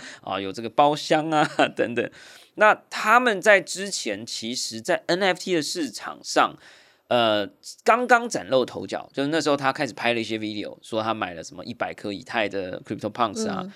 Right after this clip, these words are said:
Speaker 1: 那时候他找你的时候，你听过他吗？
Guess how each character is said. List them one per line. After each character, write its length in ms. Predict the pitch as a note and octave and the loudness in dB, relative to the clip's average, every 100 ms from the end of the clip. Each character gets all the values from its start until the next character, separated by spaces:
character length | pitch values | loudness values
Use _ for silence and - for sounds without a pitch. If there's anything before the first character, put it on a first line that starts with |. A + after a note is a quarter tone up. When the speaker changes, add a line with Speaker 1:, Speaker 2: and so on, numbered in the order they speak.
| - _ - | -20 _ 2
Speaker 1:
那 120 | C#4 | 6
时 80 | B3+ | 6
候 60 | |
他 80 | B3+ | 6
找 200 | B3+ D#3 | 6 4
你 120 | F3 | 4
的 80 | G#2 | 0
时 80 | G#2+ | 2
候， 260 | A#2+ - - _ | 2 2 -4 _
你 360 | A2+ A#2 G#2 G2 | -8 -6 -4 -6
听 220 | - E3+ F#3+ | -6 -6 0
过 160 | F3+ | 0
他 200 | D3+ D3 | 2 0
吗？ 260 | C#3+ C3+ | 0 -4